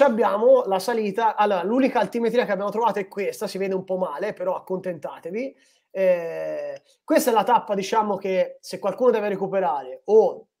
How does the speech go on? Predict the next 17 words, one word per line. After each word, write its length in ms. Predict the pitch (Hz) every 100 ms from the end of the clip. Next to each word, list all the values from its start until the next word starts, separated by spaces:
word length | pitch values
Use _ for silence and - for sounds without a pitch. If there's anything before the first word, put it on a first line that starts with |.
| _
si 180 | - 185
deciderà 600 | 170 - 185 190 208 156 - _ _ _ -
il 120 | 151
Tour 160 | 196
de 100 | 175
France 720 | 180 220 185 156 - 143 - _
sicuramente 760 | - 180 180 180 208 208 151
in 100 | 151
questa 300 | 139 185 190
tappa, 480 | 170 190 156 - 196
anche 240 | 196 196 165
se 280 | 160 147 _
chiaramente 420 | 165 160 180 175
tutti 260 | - 190 180
potranno, 360 | 156 175 180
due, 340 | 175 160 185 185
tre, 360 | 170 190 175